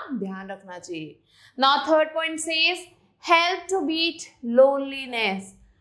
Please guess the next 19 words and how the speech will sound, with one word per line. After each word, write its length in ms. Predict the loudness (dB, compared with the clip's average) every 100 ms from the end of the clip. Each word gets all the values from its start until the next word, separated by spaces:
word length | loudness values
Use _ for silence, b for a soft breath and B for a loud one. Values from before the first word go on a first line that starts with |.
| _
Loneliness 880 | 2 4 4 2 -2 -2 -4 -4 -6 -6
means 340 | -2 0 0 -4 -14 _ -6
अकेलापन। 720 | -2 2 4 2 2 -2 -4
तो 60 | -12
हमारे 380 | -10 -4 0 0
अंदर 300 | 0 -2 -2
जो 200 | -2 -4
भी 100 | -4
अकेलापन 560 | -4 -2 0 2 0 -2
है, 60 |
हम 120 | -8
अकेले 340 | -10 -2 0 0
रहते 260 | -4 -8
हैं 120 | -8 -8
तो 60 |
बोर 240 | -2 0 0
हो 100 | 0
जाते 340 | 0 -2 0
हैं, 180 | 0